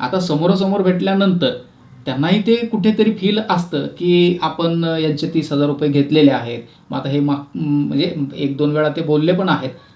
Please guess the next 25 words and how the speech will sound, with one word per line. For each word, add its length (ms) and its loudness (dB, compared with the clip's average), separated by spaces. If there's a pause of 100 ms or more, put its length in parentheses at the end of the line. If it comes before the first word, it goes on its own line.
(120)
आणि 160 -2
आता 160 -2
समोर 300 0
भेटलं 320 0
म्हटल्यानंतर 420 0
आपल्याकडनं 560 0
काहीतरी 320 0 (440)
पॉझिटिव्ह 380 2
बोलणं 280 4 (320)
झालं 260 2
पाहिजे. 340 0 (320)
त्यामुळे 300 -2
ते 60 -2
स्वतःच 420 0
मला 200 0
म्हटले 260 -2 (560)
की 300 4
"ते 60 -8
तुमचे 380 -4
तीस 180 -4
हजार 160 -2
रुपये 200 -2
द्यायचेत 340 -4
बरं 140 -2
का, 140 -8